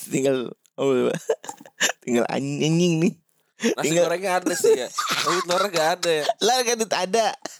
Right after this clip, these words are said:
Speaker 1: Terus semua part duanya nih. Timunnya doang tuh geletek. Glepar tuh, jembut. Timun sama tomat. Mana tomatnya keras bener lagi.
Speaker 2: Itulah, oh, apa namanya,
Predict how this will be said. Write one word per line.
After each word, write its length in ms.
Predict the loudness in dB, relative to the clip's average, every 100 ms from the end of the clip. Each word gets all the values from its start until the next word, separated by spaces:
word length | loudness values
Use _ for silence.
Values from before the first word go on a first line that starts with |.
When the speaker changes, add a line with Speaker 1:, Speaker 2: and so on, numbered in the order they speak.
| _ -20 -6 -2 0
Speaker 1:
Terus 140 | 0
semua 260 | 0 2 2
part 220 | 0 -2
duanya 420 | 2 4 4 2 -2
nih. 200 | -4 -8 _ -4 -2
Timunnya 500 | 0 2 2 2 2
doang 240 | 2 0
tuh 140 | -2 -2
geletek. 560 | 2 2 4 2 2 -2 -4 -4 -4 -4
Glepar 560 | 2 2 2 2 0 2
tuh, 160 | 0 2
jembut. 440 | 0 0 0 0 -4 -6 -6 0 -2
Timun 280 | 2 2 2
sama 180 | 2 0
tomat. 480 | 2 2 2 0 -2 2 2 2 -2 -2 -2 0
Mana 160 | 0
tomatnya 260 | 0 0 0
keras 360 | -2 -2 -2
bener 260 | -2 2 2
lagi. 340 | 2 2 0 -4 -6 -12
Speaker 2:
Itulah, 480 | -4 0 2 2 0
oh, 200 | -2 -2 -6 _ _ -6 -4 -4 -14 _
apa 200 | -6 -4 -2
namanya, 360 | 0 -2 -2